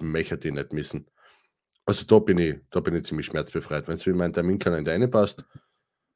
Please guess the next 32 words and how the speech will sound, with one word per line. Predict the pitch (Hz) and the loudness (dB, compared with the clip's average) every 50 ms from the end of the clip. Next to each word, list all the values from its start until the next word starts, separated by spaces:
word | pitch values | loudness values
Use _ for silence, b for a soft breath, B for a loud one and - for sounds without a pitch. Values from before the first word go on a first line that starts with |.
| _ _ _ _ _ _ | _ _ _ _ _ _
und | - 85 82 80 80 80 80 78 73 - - - _ _ _ _ _ _ _ _ _ _ _ _ _ _ - - - - - _ _ _ - | -4 -2 -2 0 0 -2 -4 -6 -8 -14 -20 -20 _ _ _ _ _ _ _ _ _ _ _ _ _ _ -20 -20 -20 -20 -20 _ _ _ -6
am | 87 85 | -4 -2
Ende | 71 92 104 101 107 95 85 | 2 2 2 4 6 4 4
eine | 76 69 | 4 0
dicke, | - 98 92 - - | -4 -8 -4 -2 -2
fette | - - 85 - - - | -2 -2 -4 -4 -4 -2
Null | - 120 190 127 131 | 2 4 4 6 6
rauskommt, | 107 92 90 95 92 - 87 85 - - - _ _ _ _ - - _ _ _ _ _ _ _ _ _ | 6 4 2 -2 -4 -2 -2 -4 -4 -6 -14 _ _ _ _ -20 -20 _ _ _ _ _ _ _ _ _
nehme | - 92 90 87 80 | 0 2 2 2 2
einen | 69 - | -2 -4
dicken, | - - - - - | -6 -6 -6 -8 -6
fetten | - 80 76 - - 69 69 | -4 -4 -6 -6 -6 -4 -2
Nachtwolf, | 76 98 - - - - 82 80 73 - - - _ _ _ _ _ _ _ | 0 0 0 -2 -2 0 0 0 -2 -4 -10 -20 _ _ _ _ _ _ _
dann | - - 65 64 | -8 -8 -6 -6
passt | 65 65 - - - | -6 -8 -8 -10 -12
es. | - - - - - - - _ _ _ _ - | 2 6 8 8 6 6 -16 _ _ _ _ -8
Dann | 73 73 - | -6 -6 -2
bin | 73 76 73 | -2 -2 -2
ich | 71 62 | -2 -4
dabei. | 65 67 62 - - _ _ _ - | -4 -4 -4 -6 -6 _ _ _ -16
Dann | - - | -14 -12
können | - - 71 | -8 -4 -2
wir | 76 | -2
das | 73 73 - - | -2 -2 -2 -2
gern | 73 69 69 | -4 -2 -2
machen. | 69 65 - - B B B B B B B B B | -4 -6 -8 -12 B B B B B B B B B
Weil, | - 82 82 82 87 104 139 196 285 - - | 2 4 6 6 8 8 8 8 6 4 2
man | - 82 80 | 2 2 2
mag | 76 71 73 71 | 0 -2 -2 -4
es | 71 - | -6 -6
kaum | - - 60 58 | -6 -6 -6 -4
glauben, | - - 82 90 117 165 196 202 - - _ | 0 2 6 6 6 6 4 2 -2 -8 _